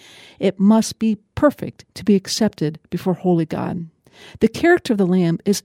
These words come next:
absolutely crucial to our sins' atonement and points us deeper and fuller to the very heart of the gospel, which is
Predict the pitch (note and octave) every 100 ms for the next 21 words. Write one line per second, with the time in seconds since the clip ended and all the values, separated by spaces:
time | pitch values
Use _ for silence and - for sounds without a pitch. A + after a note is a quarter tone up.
0 | - A3+ B3+ - A3+ A3 - G#3 - E3+
1 | F3 - F3+ - A3 A3 A3 - G3 F#3
2 | F3 - F#3 - B3 A#3 G3+ - F3 E3+
3 | C4 - F3 - F#3 - - A3+ A#3 -
4 | F#3+ E3 F3+ C4+ D4 C4 - A#3+ - G#3
5 | G3+ F#3 F#3 - E3 - - - A#3 -
6 | A#3+